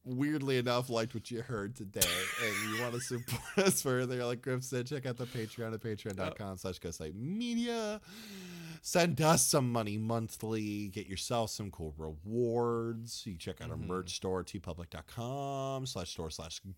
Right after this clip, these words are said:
Speaker 1: ghostlight. Get yourself some cool stuff.
Speaker 2: Shaw. There's stuff from all the different shows on there. What's that? We have other shows. Why,
Speaker 1: That's
Speaker 2: yes, as
Speaker 1: right.
Speaker 2: heck, we sure do.
Speaker 1: And you should check 'em all out.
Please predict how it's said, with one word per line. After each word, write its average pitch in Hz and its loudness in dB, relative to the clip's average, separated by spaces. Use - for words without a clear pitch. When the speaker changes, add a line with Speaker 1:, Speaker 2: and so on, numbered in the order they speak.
Speaker 1:
ghostlight. 156 0
Get 92 -10
yourself - -6
some 80 -10
cool - -18
stuff. 226 -6
Speaker 2:
Shaw. 175 -4
There's 113 -6
stuff 151 -2
from 143 -6
all 151 -2
the 160 -6
different - -8
shows - -4
on 76 -10
there. 60 -12
What's 165 -2
that? 196 4
We 214 0
have 147 2
other 147 -2
shows. 196 -2
Why, 214 2
Speaker 1:
That's 233 -2
Speaker 2:
yes, 190 -4
as 240 -4
Speaker 1:
right. - -
Speaker 2:
heck, 202 0
we 135 -4
sure 208 -4
do. 226 -8
Speaker 1:
And 160 -2
you 170 -2
should 175 -6
check 214 -4
'em 214 -4
all 220 -6
out. 226 -12